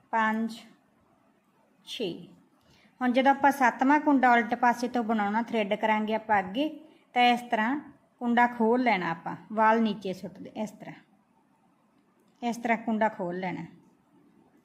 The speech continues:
ਫਿਰ ਆਪਾਂ ਇਹਨੂੰ ਉਲਟਾ ਬਣਾਉਣਾ ਹੈ। ਦੋ ਵਾਰ ਥਰੈਡ ਲਪੇਟ ਕੇ ਇਸ ਤਰ੍ਹਾਂ, ਇੱਕ, ਦੋ, ਉਲਟਾ।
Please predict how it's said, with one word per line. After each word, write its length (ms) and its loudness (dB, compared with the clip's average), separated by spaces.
ਫਿਰ 200 2
ਆਪਾਂ 280 4
ਇਹਨੂੰ 200 4
ਉਲਟਾ 340 2
ਬਣਾਉਣਾ 360 -4
ਹੈ। 160 -14
ਦੋ 360 4
ਵਾਰ 340 4
ਥਰੈਡ 300 -2
ਲਪੇਟ 380 -6
ਕੇ 140 -8
ਇਸ 80 -8
ਤਰ੍ਹਾਂ, 260 -8
ਇੱਕ, 400 -8
ਦੋ, 460 -6
ਉਲਟਾ। 420 -8